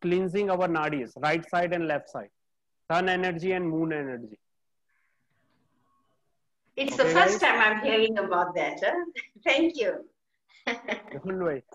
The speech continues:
Speaker 1: Okay, if you want more detailing, you can join the courses. Uh, the, we also organize the, uh, Adi Yoga School, organize the teacher training courses. So come and join us. The more, the good teachers are here to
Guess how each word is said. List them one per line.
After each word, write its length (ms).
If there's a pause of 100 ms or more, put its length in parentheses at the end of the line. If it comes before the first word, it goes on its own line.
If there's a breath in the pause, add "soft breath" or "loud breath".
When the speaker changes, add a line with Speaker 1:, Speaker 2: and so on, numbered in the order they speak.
(680)
Speaker 1:
Okay, 320
if 120
you 120
want 260
more 360
detailing, 600
you 160
can 220
join 300
the 100
courses. 600
Uh, 120
the, 280
we 180
also 340
organize 580
the, 400
uh, 300
Adi 260 (180)
Yoga 220
School, 380
organize 520
the 220 (320)
teacher 220
training 320
courses. 500 (400)
So 240 (260)
come 180
and 140
join 280
us. 260 (400)
The 80
more, 460 (260)
the 140 (100)
good 220
teachers 440
are 200
here 300
to 200